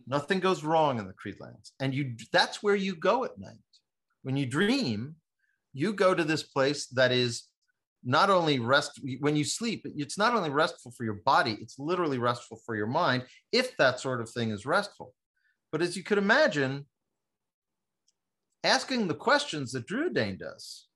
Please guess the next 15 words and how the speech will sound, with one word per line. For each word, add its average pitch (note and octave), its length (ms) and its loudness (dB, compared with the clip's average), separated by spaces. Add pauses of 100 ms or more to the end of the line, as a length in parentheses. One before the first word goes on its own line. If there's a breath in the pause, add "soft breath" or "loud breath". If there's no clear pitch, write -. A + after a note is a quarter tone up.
(760)
he's, - 300 -14
uh, G#3 440 4 (440)
he's, D#3 320 -14
he, F3 180 -12 (240)
you E3 100 -4
know, F3+ 360 4
he's, D3 320 -6
um, D#3+ 400 2 (400)
he's D#3+ 160 -6
not G#3+ 200 4
gonna A3 140 2
follow A3+ 420 6
the F3 100 2
normal F3+ 320 4
path, F3 460 4